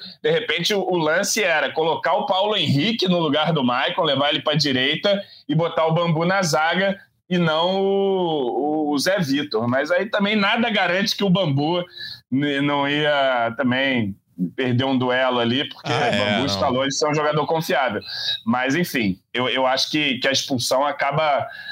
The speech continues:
Speaker 1: acaba chamando um pouco mais o Goiás do que precisava. Poderíamos ter, ter contido e, e no, no duro também o,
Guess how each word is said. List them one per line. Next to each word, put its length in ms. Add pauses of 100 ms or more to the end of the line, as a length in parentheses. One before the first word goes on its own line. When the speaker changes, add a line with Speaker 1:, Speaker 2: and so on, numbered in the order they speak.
(120)
Speaker 1:
acaba 340
chamando 560
um 100
pouco 280
mais 260
o 60
Goiás 360
do 120
que 100
precisava. 720 (180)
Poderíamos 640
ter, 260 (240)
ter 160
contido 640
e, 420
e 60
no, 240
no 220
duro 280
também 340
o, 80